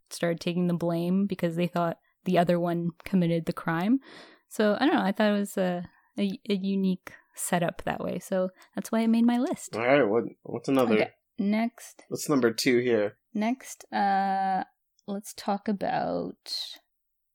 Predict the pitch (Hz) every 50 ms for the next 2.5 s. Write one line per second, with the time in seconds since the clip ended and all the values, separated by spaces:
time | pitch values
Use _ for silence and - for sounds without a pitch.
0 | _ _ - - 196 196 190 - 196 190 185 - - - 214 - - 233 - -
1 | 233 226 220 208 202 185 175 180 185 185 180 - - 185 175 175 190 226 269 311
2 | - _ _ _ _ _ _ _ - 196